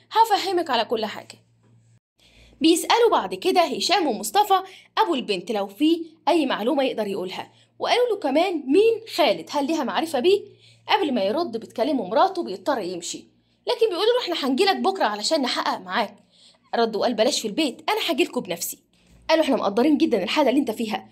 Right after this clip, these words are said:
تمام، بس لازم تجيب مراتك معاك علشان ناخد أقوالها". بيروح البيت والأم كانت بالشكل ده، بتقول له: "فين البنت؟ راحت فين؟ ما تقولش إنها ماتت". وكانت منهارة، أول ما شافت شكله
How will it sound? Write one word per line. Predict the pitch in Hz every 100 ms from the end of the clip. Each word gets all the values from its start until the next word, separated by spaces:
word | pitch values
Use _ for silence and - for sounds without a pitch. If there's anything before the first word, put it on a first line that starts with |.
| _ -
تمام، | 392 311 - - _ -
بس | 294
لازم | 330 381
تجيب | - 262 302
مراتك | 233 202 254 254 226
معاك | 156 113 - -
علشان | 339 349 403
ناخد | 349 320 190
أقوالها". | - 170 - - _ _ -
بيروح | 302 440 453 427
البيت | 214 359 427 339
والأم | 311 370 302
كانت | 269 285
بالشكل | 208 - 269 202
ده، | 160 - - _
بتقول | 294 302 392
له: |
"فين | 285 302
البنت؟ | 240 - 156 - _ -
راحت | 359 381 269
فين؟ | - 165 - _ _ _ _ _ -
ما | 254
تقولش | 269 392 302
إنها | 294 269
ماتت". | 180 175 - _ _ _ _ 311
وكانت | 349 415 381 277
منهارة، | 233 233 175 143 - _ _ _ _ -
أول | 349 269 208
ما | 226
شافت | 240 330 262
شكله | - 381 370 359